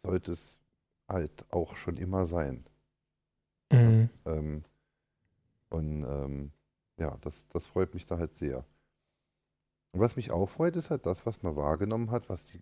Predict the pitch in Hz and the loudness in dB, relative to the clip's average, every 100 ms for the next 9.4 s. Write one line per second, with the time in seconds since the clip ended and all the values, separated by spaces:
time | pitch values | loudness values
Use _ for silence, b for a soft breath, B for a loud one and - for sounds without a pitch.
0 | - 107 95 - 90 92 - 82 73 76 | -8 -6 -6 -4 -4 -4 -6 -6 -6 -6
1 | - 67 73 - 170 - _ - _ _ | -6 -8 -6 -6 -6 -8 _ -20 _ _
2 | _ _ _ - - - - - - - | _ _ _ -20 -18 -14 -14 -14 -20 -20
3 | - - 107 92 80 78 80 - 67 - | -20 -2 2 2 0 -6 -8 -8 -10 -12
4 | _ _ _ _ _ 76 71 - 67 - | _ _ _ _ _ -10 -8 -8 -10 -12
5 | - 67 - 67 76 - - 87 98 - | -12 -12 -12 -10 -10 -10 -6 -2 -2 -2
6 | 113 113 110 - 117 113 110 - - 101 | -2 0 -2 -4 -2 -2 -2 -12 -6 -4
7 | 95 98 98 - 85 90 101 110 113 117 | -2 0 -2 0 -2 0 -2 -4 -4 -4
8 | 151 - - _ _ _ _ _ _ 92 | -6 -8 -20 _ _ _ _ _ _ 0
9 | 90 87 85 85 | 0 0 -2 -6